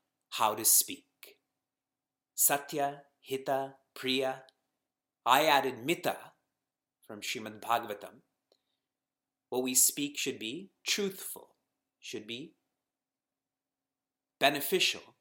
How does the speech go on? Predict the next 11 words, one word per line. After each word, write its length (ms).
should 200
be 140
beautiful, 800
and 80
should 180
be 100
measured. 440
We 80
shouldn't 340
speak 340
unnecessarily. 880